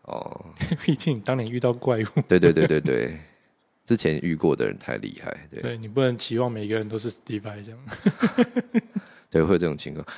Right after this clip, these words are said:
Speaker 1: 哎，我，我也是，也，也是热音社的时候，哎，我刚刚讲说我有加入热音社嘛，有吼。
Speaker 2: 你有，你讲一百零七号。
Speaker 1: 哦，一百零七号，<laughs> 社云镇一百零七号，但是我没有，我好像只去参加过一次社团课。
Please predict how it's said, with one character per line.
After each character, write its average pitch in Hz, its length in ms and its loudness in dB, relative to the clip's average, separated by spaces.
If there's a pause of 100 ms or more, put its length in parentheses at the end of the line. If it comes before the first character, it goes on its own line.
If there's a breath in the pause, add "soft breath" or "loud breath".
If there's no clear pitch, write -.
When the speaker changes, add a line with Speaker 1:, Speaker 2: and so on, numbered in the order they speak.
Speaker 1:
哎， 196 200 4
我， 113 160 6
我 110 160 6
也 101 160 6
是， 123 280 2
也， 71 260 0
也 90 200 2
是 117 220 0
热 117 100 6
音 107 100 0
社 104 180 0
的 80 80 2
时 90 80 0
候， - 240 0
哎， 127 60 0
我 104 100 0
刚 123 120 4
刚 123 60 2
讲 80 160 -2
说 95 100 0
我 92 100 6
有 76 60 2
加 78 200 2
入 76 80 0
热 76 120 0
音 71 100 -6
社 - 200 -10
嘛， - 100 -12
有 73 160 -4
吼。 - 140 -12
Speaker 2:
你 135 60 0
有， 139 180 2
你 127 140 -2
讲 135 260 -2
一 131 60 -2
百 123 140 -6
零 113 180 -6
七 117 200 0
号。 110 160 -6 (140)
Speaker 1:
哦， 82 100 -2
一 80 60 -2
百 78 160 2
零 78 100 2
七 - 300 -2
号， - 680 0
<laughs> - 180 -20
社 127 200 6
云 101 160 8
镇 101 220 4
一 107 80 0
百 82 140 4
零 73 160 -2
七 80 200 -4
号， 76 160 0
但 113 120 4
是 127 80 4
我 73 160 0
没 85 160 2
有， 80 200 2 (140)
我 117 160 4
好 127 60 6
像 110 160 2
只 71 140 -8
去 85 100 -4
参 82 180 -2
加 78 140 -2
过 76 200 -2
一 - 60 -8
次 - 220 -8
社 - 180 -4
团 - 220 -10
课。 - 120 -10